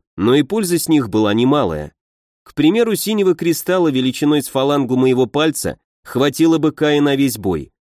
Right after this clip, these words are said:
и потому я, не торгуясь, выложил перед девушкой треть лежащего в кошельке золота, став обладателем мощного накопителя, который тут же был вставлен в блестящую оправу.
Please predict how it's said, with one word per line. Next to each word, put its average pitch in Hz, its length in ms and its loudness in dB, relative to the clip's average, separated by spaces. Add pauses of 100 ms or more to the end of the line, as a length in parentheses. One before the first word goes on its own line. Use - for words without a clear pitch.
(160)
и 98 100 -6
потому 143 360 0
я, 156 180 4
не 156 100 4
торгуясь, 143 520 0
выложил 143 420 2
перед 139 240 0
девушкой 139 480 0
треть 151 320 0
лежащего 123 580 -2
в - 80 -12
кошельке 117 480 -2
золота, 117 580 0 (300)
став - 320 -4
обладателем 131 640 0
мощного 123 380 0
накопителя, 135 760 -2 (280)
который 220 340 0
тут 196 200 -6
же 190 100 0
был 170 160 2
вставлен 160 600 0
в 95 140 -12
блестящую 131 640 0
оправу. 87 540 -4